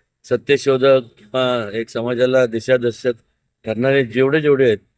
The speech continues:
या सगळ्यांना विनम्र अभिवादन करतो. आणि ह्या प्रसंगी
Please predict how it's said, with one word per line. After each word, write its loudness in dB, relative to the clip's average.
या -6
सगळ्यांना 0
विनम्र -2
अभिवादन 0
करतो. -6
आणि -2
ह्या -2
प्रसंगी -6